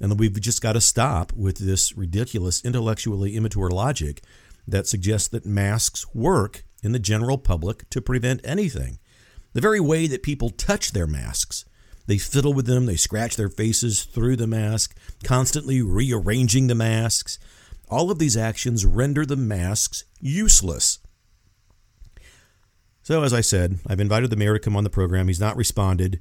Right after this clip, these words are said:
Um, but Mister Mayor, if you're out there and if you're listening, uh, and if you see this, the invitation stands to come on the program to talk about this or anything else that you would like to discuss. In, in, in,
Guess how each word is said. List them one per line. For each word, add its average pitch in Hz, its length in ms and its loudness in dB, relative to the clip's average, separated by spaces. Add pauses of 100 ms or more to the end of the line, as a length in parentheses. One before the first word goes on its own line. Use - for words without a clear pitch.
(440)
Um, 85 520 0 (100)
but 107 220 -4
Mister 110 200 -2
Mayor, 123 320 0
if 104 140 -4
you're 95 140 0
out 98 140 -2
there 104 100 0
and 104 80 0
if - 100 -4
you're 92 80 0
listening, 87 400 0 (500)
uh, 82 120 -2
and 82 100 0
if 82 140 -2
you 92 60 -2
see 104 200 -2
this, 80 200 -2
the - 100 -4
invitation 85 500 -2
stands 71 400 -4
to - 80 -8
come 98 160 -2
on 101 80 0
the 104 80 -2
program 92 400 0
to 80 100 -10
talk 90 220 -2
about 87 220 -4
this 90 200 -2
or 85 80 0
anything 95 300 0
else 80 320 0 (460)
that 92 140 -6
you 98 120 -2
would 82 80 -2
like 82 260 -2 (120)
to 92 100 -4
discuss. 76 500 -4 (1080)
In, 127 160 0
in, 143 320 0
in, 143 180 -2